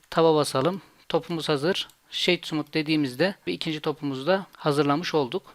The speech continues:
Üçüncü topumuzu da aynı şekilde oluşturacağız. İkinci yaptığımız topu şöyle kenara çekelim. Shift A diyelim. Mesh'in içinde yine Icosphere nesnemizi oluşturalım. Şöyle subdivision'ını bir yapalım. Sonrasında taba basalım. Ctrl B ile bevel oluşturalım. Şöyle ayarlarıyla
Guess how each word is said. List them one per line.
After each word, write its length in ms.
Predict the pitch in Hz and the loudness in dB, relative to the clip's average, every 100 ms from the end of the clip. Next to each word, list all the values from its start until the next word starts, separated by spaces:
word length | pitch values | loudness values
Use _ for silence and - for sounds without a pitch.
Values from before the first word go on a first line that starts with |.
| _ | _
Üçüncü 300 | 165 190 185 | -4 -4 -2
topumuzu 380 | 196 180 190 180 | -4 -4 -8 0
da 80 | 180 | 2
aynı 140 | 185 | 2
şekilde 320 | - 180 175 | -2 -4 -2
oluşturacağız. 760 | 190 160 - 135 127 185 202 - _ | -2 -4 -10 -8 0 0 0 -10 _
İkinci 260 | - 165 | -8 2
yaptığımız 340 | 180 180 180 170 | 2 2 -6 -6
topu 180 | 170 - | -8 -6
şöyle 240 | 175 170 | -4 -4
kenara 320 | - 175 180 | 0 2 4
çekelim. 460 | 180 160 - 151 196 _ - | 2 0 0 0 -2 _ -8
Shift 380 | - - 185 - _ | 0 0 0 -8 _
A 260 | 190 185 180 | 12 12 12
diyelim. 400 | 160 143 185 220 _ | 8 4 4 -4 _
Mesh'in 260 | 170 165 180 | 0 0 0
içinde 260 | 165 170 | -4 -2
yine 280 | 170 175 165 | -2 4 4
Icosphere 480 | 160 170 - 175 165 - - | 2 -4 -2 0 0 -4 -4
nesnemizi 420 | 165 - 165 165 | -4 -2 -4 -2
oluşturalım. 580 | 165 147 - 135 151 190 _ | -4 -4 -2 0 0 -4 _
Şöyle 280 | - 160 160 | -8 -2 0
subdivision'ını 760 | - 156 160 160 156 165 160 | 2 0 0 -4 -4 -4 -2
bir 80 | 160 | 0
yapalım. 480 | 160 139 131 143 175 _ | 2 2 0 -4 -4 _
Sonrasında 420 | - 165 160 175 | -4 -2 0 -2
taba 260 | 160 165 170 | 2 4 4
basalım. 380 | 156 - 143 170 | 2 0 -2 -2
Ctrl 540 | - 156 - 165 165 - _ | -2 -2 0 2 2 0 _
B 180 | 170 165 | 8 8
ile 280 | 151 160 160 | 8 4 4
bevel 240 | 156 160 | 2 2
oluşturalım. 580 | 156 131 - 131 131 170 - | 0 -4 -8 -6 -4 -6 -10
Şöyle 260 | - 180 | -6 0
ayarlarıyla 640 | 175 180 180 180 180 185 | 2 2 2 2 4 2